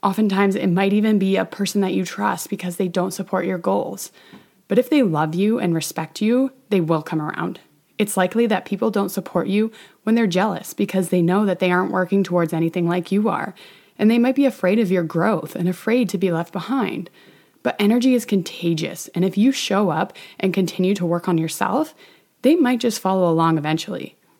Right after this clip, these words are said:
So if it matters to you, don't let people bring you down.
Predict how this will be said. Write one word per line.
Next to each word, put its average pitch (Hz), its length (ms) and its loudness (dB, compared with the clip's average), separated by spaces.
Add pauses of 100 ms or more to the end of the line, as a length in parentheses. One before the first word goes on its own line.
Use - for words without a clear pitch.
So 226 140 2
if 202 80 2
it 226 120 2
matters 170 480 0
to - 120 -4
you, 226 340 0 (220)
don't 165 280 0
let 175 180 -4
people 175 260 -2
bring 165 200 0
you 165 100 2
down. - 400 -4